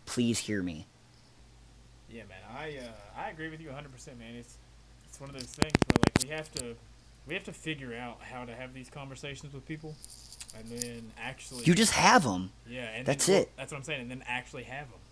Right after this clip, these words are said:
Speaker 2: Like, it's, it's one thing, like, telling, like, your buddies. Like, if I was to tell you, "Oh, hey, man, I think, uh, Joe Bob's, like, really struggling,"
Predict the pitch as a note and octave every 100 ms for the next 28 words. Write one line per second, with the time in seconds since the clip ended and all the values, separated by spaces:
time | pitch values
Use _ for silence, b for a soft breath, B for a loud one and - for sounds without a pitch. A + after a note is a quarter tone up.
0 | - A2+ A2+ A#2 D3 C3+ C3 D3+ D#3 C#3+
1 | A2+ - C#3 C3+ A#2+ A2+ A2+ B2 C#3 A2
2 | A2 B2 C3+ A2+ - B2+ B2 A2 A2+ A2+
3 | A#2+ G#2 G2+ A2+ B2 A2+ - b b b
4 | b - G#2+ G2+ G2 G2+ B2 A#2 G#2 G2
5 | F#2+ F#2+ A2 A2 - B2+ C3 G#2